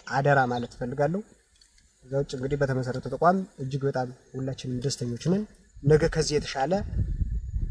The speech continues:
ጠንካራ ተቋም ሆኖ፣ እ፣ የምንፈልገውን ዓላማ የምናሳካበት ተቋም ነው ብለን እናምናለን። የመጨረሻው ተቋም ነው ብለን እናምናለን።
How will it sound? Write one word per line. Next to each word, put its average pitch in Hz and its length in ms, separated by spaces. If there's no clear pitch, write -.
ጠንካራ 165 420
ተቋም 123 320
ሆኖ፣ 156 220
እ፣ 127 140
የምንፈልገውን 156 640
ዓላማ 143 220
የምናሳካበት 160 840
ተቋም 147 280
ነው 143 100
ብለን 151 180
እናምናለን። 143 480
የመጨረሻው 165 520
ተቋም 139 260
ነው 135 120
ብለን - 240
እናምናለን። 247 560